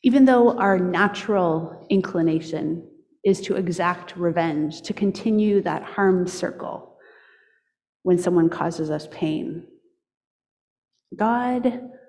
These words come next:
offers a different way. In our story for today, we see that God enables Joseph to respond a different way.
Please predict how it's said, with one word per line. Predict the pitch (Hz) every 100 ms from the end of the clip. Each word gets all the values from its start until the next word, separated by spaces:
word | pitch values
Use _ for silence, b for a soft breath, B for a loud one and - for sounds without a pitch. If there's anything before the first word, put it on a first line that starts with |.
| -
offers | 185 - 180 175 170 -
a | 170
different | 180 175 170
way. | - - 156 170 _ _ _ _ _ _ _ _ _ _ _ _ _ _ _ _ _ _ _ _ _ _
In | 202
our | 180 175
story | - - 233 220 214
for | 190
today, | - 202 202 202 196
we | 185 175
see | 180 220
that | 196 190
God | 190 190 208 202
enables | 202 185 180 185 196 185 180 180 - - _ _ -
Joseph | 196 196 - - 156 - - _ b b b _ _
to | -
respond | 180 180 - 175 170 170
a |
different | 165 170 - -
way. | - - -